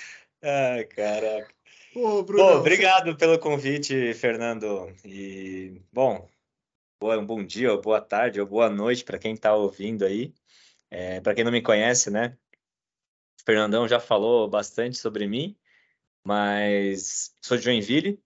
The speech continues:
Speaker 1: né? Cresci em Joinville. Minha vida inteira foi morando em Joinville, mas eu sempre tive vontade de sair de Joinville, né, cara? Não sei quem é que tá ouvindo aí, se o pessoal também é de Joinville, mas a minha ambição sempre foi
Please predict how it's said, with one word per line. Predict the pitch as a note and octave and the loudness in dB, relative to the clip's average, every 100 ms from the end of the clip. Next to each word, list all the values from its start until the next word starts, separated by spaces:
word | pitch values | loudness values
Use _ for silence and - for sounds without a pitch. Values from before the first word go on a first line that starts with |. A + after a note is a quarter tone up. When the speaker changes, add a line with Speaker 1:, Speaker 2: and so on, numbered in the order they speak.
| _ - | _ -20
Speaker 1:
né? | G2 G#2+ A#2+ G#2 F#2+ F2+ F#2 _ | -10 -4 -2 -4 -6 -12 -20 _
Cresci | - G2 G2+ - B2+ | -4 -2 0 0 0
em | C#3+ | -2
Joinville. | G#2+ G2+ F#2 A2 B2+ C#3+ C#3 _ _ _ _ _ _ _ - | -2 -2 0 0 0 -4 -8 _ _ _ _ _ _ _ -4
Minha | G2+ | -2
vida | G2 A#2 | 0 2
inteira | C3+ C3 C3 C3+ | 2 4 4 4
foi | - G#2+ A2 | 0 0 0
morando | G#2 G2+ A2 | 0 0 0
em | A2 | -2
Joinville, | G2+ F#2+ F2+ F#2 B2 C#3 - _ _ _ _ | -4 -6 -6 -6 -6 -8 -14 _ _ _ _
mas | G2 G2+ G2+ G#2 G2+ G2+ G2+ G2 | -8 -4 -2 -2 -4 -4 -4 -2
eu | |
sempre | G#2+ - C3+ D3 | 0 0 0 0
tive | D3 D3 C#3 | 0 0 2
vontade | C3+ C3+ C3+ C3+ | 2 4 2 2
de | |
sair | C3+ D3+ C3 C3+ | -2 0 0 -2
de | |
Joinville, | G2 F#2+ F2 F#2 F2+ | -6 -8 -6 -8 -8
né, | F#2 | -8
cara? | - F#2 F2+ | -2 -2 -2
Não | G2 | -4
sei | - A#2 | -2 0
quem | B2 A2+ | 0 0
é | A#2 | 0
que | - A2 G2+ | 0 2 0
tá | G2 G#2+ G#2+ | 2 4 4
ouvindo | G#2 G2+ A2 G#2+ | 4 0 -2 2
aí, | G2+ C3+ | 2 2
se | - | -2
o | G#2 | -4
pessoal | G#2+ - G#2 | -2 2 2
também | G#2 G2 G#2 | 0 -2 -2
é | G2+ | -4
de | |
Joinville, | G2+ G2 F#2 A2+ C3+ - - - - _ | -4 -4 -2 -4 -4 -8 -20 -20 -20 _
mas | F#2+ G#2 | 0 2
a | |
minha | G#2+ A2+ B2 B2 | 2 4 4 2
ambição | A#2+ A#2 - A#2 B2 | 0 -2 0 0 0
sempre | B2 B2+ C3 | -2 -2 0
foi | B2 A#2+ C3+ C3+ C3+ | 2 4 4 0 -4